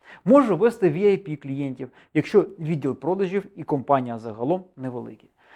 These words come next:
Звітує власнику про всіх менеджерів клієнтів і продажі, шукає нові канали продажів.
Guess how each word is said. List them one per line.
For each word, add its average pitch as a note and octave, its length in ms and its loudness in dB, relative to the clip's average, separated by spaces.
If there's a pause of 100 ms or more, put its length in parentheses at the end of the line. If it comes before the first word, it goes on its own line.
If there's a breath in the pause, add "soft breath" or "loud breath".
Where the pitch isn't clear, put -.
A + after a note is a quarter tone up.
(240 soft breath)
Звітує G#3 420 4
власнику G3 540 2
про F3 180 -2
всіх - 520 -6
менеджерів E3+ 520 -4
клієнтів F#3 580 -6
і E3+ 40 -6
продажі, C3 560 -2 (240 soft breath)
шукає F#3+ 460 0
нові F#3 280 -2
канали E3 440 -2
продажів. C3 500 -4